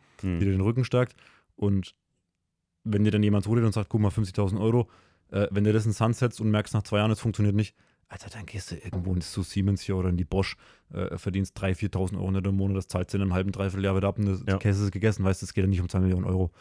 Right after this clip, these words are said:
Speaker 2: So, und
Speaker 1: Ja.
Speaker 2: deswegen haben wir gedacht, „Weißt du was, Leben ist eh viel zu kurz und machen.“ Ja, und
Speaker 1: Ja.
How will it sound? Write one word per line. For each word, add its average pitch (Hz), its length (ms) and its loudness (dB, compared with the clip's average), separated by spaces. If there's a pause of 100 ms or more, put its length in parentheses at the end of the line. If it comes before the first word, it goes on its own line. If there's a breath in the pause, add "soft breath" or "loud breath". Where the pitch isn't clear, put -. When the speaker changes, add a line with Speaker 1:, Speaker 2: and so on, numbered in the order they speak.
(140)
Speaker 2:
So, 101 100 0
und - 20 4
Speaker 1:
Ja. - 40 4
Speaker 2:
deswegen 98 220 0
haben 101 80 2
wir 98 60 4
gedacht, 101 220 2
„Weißt 92 180 -4
du 92 60 -6
was, 95 240 -2 (260 loud breath)
Leben 92 240 0
ist 90 80 -4
eh 95 80 -4
viel 92 180 -4
zu 92 120 -6
kurz 95 260 -6
und 92 160 -8
machen.“ 98 260 -8 (160)
Ja, - 200 -10
und 92 180 -6
Speaker 1:
Ja. 107 140 2